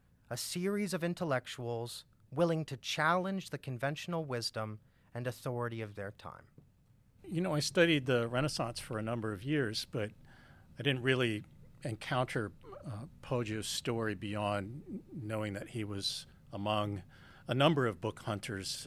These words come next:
Speaker 2: uh, during the Renaissance. And I didn't really dig into that story very much. So I'm curious to know what, what is it about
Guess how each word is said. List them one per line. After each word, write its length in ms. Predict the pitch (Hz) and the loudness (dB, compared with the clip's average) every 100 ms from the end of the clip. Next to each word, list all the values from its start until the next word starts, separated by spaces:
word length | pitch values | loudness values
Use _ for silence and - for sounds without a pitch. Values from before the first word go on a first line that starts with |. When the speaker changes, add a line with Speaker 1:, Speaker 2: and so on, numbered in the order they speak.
| - | -10
Speaker 2:
uh, 180 | 104 98 | -10 -10
during 260 | 87 107 101 | -6 -4 -4
the 80 | 95 | -4
Renaissance. 800 | 104 104 - 113 104 - - - - - | -2 -2 -2 -4 -4 -6 -12 -14 -20 -14
And 220 | - 139 - | -4 -4 -2
I 100 | 127 | 0
didn't 300 | 131 120 - - 277 202 | 2 0 -4 -12 -14 -10
really 320 | 143 127 113 | -4 -2 -2
dig 300 | 104 117 110 | -2 -2 0
into 420 | 117 - - 101 - | 0 -2 -4 -6 -6
that 220 | - 110 - | -4 -4 -2
story 400 | - 131 117 101 | -2 -2 -2 -2
very 240 | 95 95 | -4 -6
much. 420 | 95 98 - - - - - - - - | -8 -10 -10 -12 -14 -20 -20 -20 -20 -4
So 80 | 165 | 2
I'm 160 | 147 113 | 4 2
curious 340 | - 175 143 - | 0 4 4 2
to 140 | - | 0
know 200 | 131 139 | 2 4
what, 200 | 123 110 - - 107 | 4 0 -6 -12 -4
what 140 | 113 | 0
is 200 | 123 - | 0 0
it 80 | 107 | -4
about 440 | 98 104 104 110 | 0 4 4 2